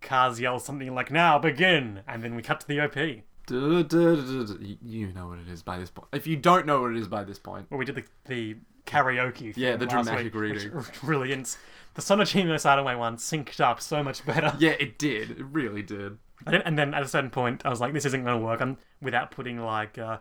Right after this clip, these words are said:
Speaker 1: thirty seconds of silence between each thing we say, so I'm not even gonna try to sync it up. <laughs>
Speaker 2: Oh, no.
Speaker 1: Yeah, nothing really new to say about the O P this time.
Speaker 2: I mean, I saw Susie Q this time, and you said, "That was Susie Q."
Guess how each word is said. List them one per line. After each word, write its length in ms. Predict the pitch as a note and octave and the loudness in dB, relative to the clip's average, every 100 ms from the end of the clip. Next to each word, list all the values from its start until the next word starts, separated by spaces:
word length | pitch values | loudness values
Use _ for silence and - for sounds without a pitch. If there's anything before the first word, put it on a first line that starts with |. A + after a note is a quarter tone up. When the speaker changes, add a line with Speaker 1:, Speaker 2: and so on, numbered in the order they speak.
| _ _ | _ _
Speaker 1:
thirty 200 | D#3 B2 | -4 -2
seconds 340 | A#2 C3+ B2+ A2+ | -4 -8 -8 -8
of 80 | |
silence 420 | G#2 B2 A2+ A2+ A#2+ | -2 4 4 2 -6
between 220 | A#2 A#2 | -6 -6
each 140 | B2 | -6
thing 160 | A#2 B2 | -8 -6
we 80 | A#2 | -6
say, 240 | A#2+ A2+ A2+ | -2 -2 -2
so 80 | B2+ | -4
I'm 60 | |
not 120 | A#2+ | -4
even 120 | A2+ A#2 | -4 -6
gonna 140 | A2+ | -6
try 240 | - A2+ | -4 -2
to 60 | A2+ | 0
sync 240 | D3 D3 | -2 -2
it 100 | D3 | 0
up. 180 | D#3+ F#3+ - | 2 0 -2
<laughs> 360 | E4+ - - - - D#4 - - - A2 | -8 -6 -8 -8 -10 -16 -14 -20 -18 -14
Speaker 2:
Oh, 280 | G#2 G2 F#2 | -10 -10 -12
no. 280 | F#2 F#2 G2 _ - | -14 -14 -16 _ -4
Speaker 1:
Yeah, 180 | A3+ G#3 | 0 2
nothing 260 | A3 F#3+ | 2 2
really 160 | E3 E3 | 2 2
new 140 | D#3 | 2
to 40 | D3+ | 0
say 140 | D3+ | 0
about 160 | D3 D3 | 0 0
the 100 | C#3 | -2
O 60 | |
P 140 | C#3 C#3 | 0 -2
this 180 | B2 - | -2 -4
time. 280 | C#3+ C#3 - _ _ G3 | -2 -2 -8 _ _ -2
Speaker 2:
I 80 | |
mean, 540 | G#3+ A3 G#3+ G#3 G3+ F3+ _ - - | 2 2 2 0 -6 -10 _ -10 2
I 340 | D#3+ F3+ F#3+ | 4 4 0
saw 380 | - - G3+ G#3+ | -2 -4 0 0
Susie 380 | G#3 D#3+ B2 A2+ | 0 -2 -2 -4
Q 220 | - A2+ | -2 -2
this 160 | G2+ G2+ | -2 -6
time, 340 | G2+ G2 G#2 A#2+ | -8 -8 -8 -6
and 160 | A2+ | -4
you 120 | A2+ | -4
said, 360 | A#2 A#2 G#2+ G#2 | -4 -4 -6 0
"That 180 | C3+ G#2+ | 2 2
was 140 | A2 | -2
Susie 260 | B2 G#2+ G2+ | -2 -2 -4
Q." 380 | - A2 G2+ | -6 -4 -4